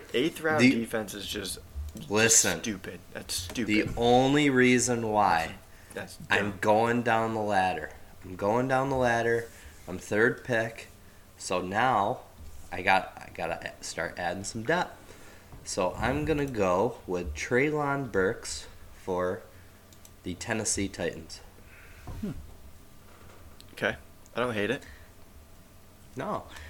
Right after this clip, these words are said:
Speaker 2: Listen, I, I'm gonna get a good grade because I have the number one quarterback.
Speaker 1: That's what you think.
Speaker 2: I have the third running back.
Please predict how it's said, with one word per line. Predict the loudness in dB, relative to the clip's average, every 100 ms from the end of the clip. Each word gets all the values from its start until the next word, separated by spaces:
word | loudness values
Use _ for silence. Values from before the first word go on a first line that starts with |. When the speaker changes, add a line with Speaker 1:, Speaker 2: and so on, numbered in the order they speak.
| 0
Speaker 2:
Listen, | 2 4 4 2 -4 2
I, | 8 8 6 -4 -18 -20 -20 -20 -12 0
I'm | 2
gonna | 6 4 6
get | 2
a |
good | 2 0 0
grade | 2 6 6 4 -2
because | -6 0 0 2 -2 -4 -16 -18 -2
I | 2
have | 4 2
the |
number | 0 2 2
one | 2 0
quarterback. | 2 2 2 2 0
Speaker 1:
That's | 0
what | -10
you | -10
think. | -8 -6 -6 -8 -4
Speaker 2:
I |
have | 4 4 2 -4
the | -6
third | 2 6 6 6
running | 4 4 0 -2
back. | 0 0 -2